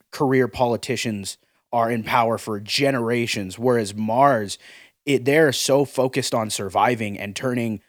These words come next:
literally nothing into something on the surface of Mars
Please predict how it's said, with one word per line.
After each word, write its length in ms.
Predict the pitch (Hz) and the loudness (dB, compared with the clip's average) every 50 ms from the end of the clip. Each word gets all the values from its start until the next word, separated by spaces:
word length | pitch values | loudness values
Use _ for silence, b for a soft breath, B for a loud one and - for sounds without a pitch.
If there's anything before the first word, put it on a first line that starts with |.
| _ _ | _ _
literally 540 | 113 123 151 160 160 151 151 143 135 131 120 | -2 0 4 4 6 6 6 4 4 2 0
nothing 480 | 120 123 127 123 120 - 131 131 127 | 2 0 0 -2 -2 -2 -2 -2 0
into 260 | 120 117 113 - 113 | -2 -4 -6 -6 -6
something 440 | 107 - 127 123 113 - 110 101 101 | -4 -2 -2 -2 -2 -2 -4 -6 -4
on 100 | 101 101 | -8 -8
the 80 | 101 95 | -8 -6
surface 400 | - - 113 107 - 110 - - | -4 -4 -4 -4 -4 -6 -6 -6
of 120 | 101 92 107 | -8 -6 -2
Mars 440 | 110 113 117 113 101 95 90 - | 0 0 0 0 0 -4 -6 -10